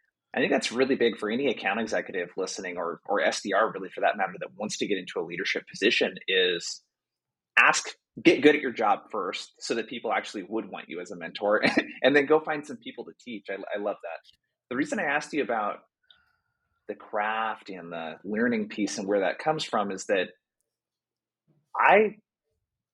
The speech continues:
one hundred percent relate to you and that I just, I don't remember a time not being like that. And what I wonder is,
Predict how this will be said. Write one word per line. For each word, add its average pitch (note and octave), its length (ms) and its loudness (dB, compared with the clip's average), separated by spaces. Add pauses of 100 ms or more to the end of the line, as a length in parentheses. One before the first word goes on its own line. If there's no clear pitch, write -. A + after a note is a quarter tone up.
(500)
one C3+ 300 -4
hundred D3 360 -2
percent C3 360 -6
relate G#2 380 -4
to D#3 120 -6
you D#3 140 2
and A2 140 0
that G#2 140 0
I A2 180 2 (120)
just, - 220 -8
I B2+ 120 6
don't F3+ 160 2
remember B2+ 460 0
a G#2 60 2
time G2+ 360 -6
not F2 240 -6
being A#2 220 -4
like C3+ 240 -2
that. D#3 220 0 (1400)
And C3 220 0
what E3+ 120 6
I E3 80 4
wonder A#2+ 500 -6
is, - 320 -12